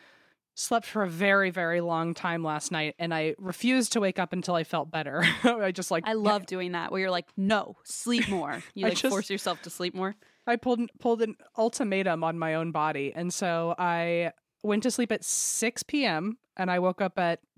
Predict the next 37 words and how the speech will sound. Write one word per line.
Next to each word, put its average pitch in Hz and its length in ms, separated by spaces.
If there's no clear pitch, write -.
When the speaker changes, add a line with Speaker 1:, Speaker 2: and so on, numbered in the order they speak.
Speaker 1:
what, 185 260
nine 175 280
forty-five 180 600
A 170 200
M? 214 260
So 208 120
I 180 60
just 196 300
truly 233 320
slept - 280
almost 320 260
a - 60
whole 208 200
Speaker 2:
Jeez. - 140
Speaker 1:
I 220 80
just 294 240
ref-, 262 320
I 233 120
was 247 180
like, 233 180
"I 208 60
don't 233 100
even 247 140
care 220 140
if 190 100
I'm 190 140
wide 175 120
awake. 165 340
I'm 185 100
closing 185 340
my 170 140
eyes 160 100
until 175 180
I'm 202 100
<laughs> - 100
tired 214 200
again." 175 340